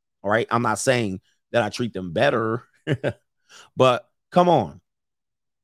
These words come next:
They're full of anger. They're full of piss and vinegar, but they try to mask it as they don't sound like it by playing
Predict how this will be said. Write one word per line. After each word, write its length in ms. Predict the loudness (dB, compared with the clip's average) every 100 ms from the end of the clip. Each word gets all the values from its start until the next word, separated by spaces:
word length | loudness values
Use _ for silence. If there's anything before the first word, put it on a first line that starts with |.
| _
They're 180 | 0 2
full 340 | 2 2 2 2
of 80 | -2
anger. 420 | -8 -8 -14 -20 _ _ _ _ _ _ -2
They're 120 | -2
full 320 | 2 2 2
of 100 | 2
piss 260 | -2 -4 -4
and 140 | -4
vinegar, 480 | -4 -6 -8 -14 -16 _ _ _ _ _
but 400 | 4 4 2 _ _
they 140 | 0 0
try 240 | 4 2
to 100 | 2
mask 440 | 2 2 2 0 -2
it 100 | -2
as 160 | -2
they 140 | -2 -2
don't 180 | -4
sound 320 | 0 2 2 0
like 200 | -4 -4
it 80 |
by 140 | -2 -4
playing 460 | -2 -4 -2 -8